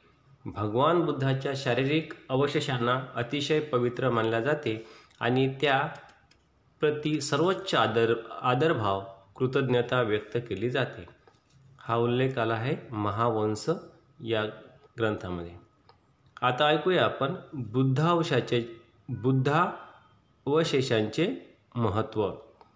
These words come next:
भगवान बुद्धाच्या अवशेषांचे बौद्ध धर्मात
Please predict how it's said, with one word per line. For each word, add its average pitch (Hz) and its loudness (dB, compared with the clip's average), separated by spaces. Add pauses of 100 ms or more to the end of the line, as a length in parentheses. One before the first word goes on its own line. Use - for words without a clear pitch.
(320)
भगवान 143 2
बुद्धाच्या 175 2
अवशेषांचे 160 0
बौद्ध 135 2
धर्मात 151 2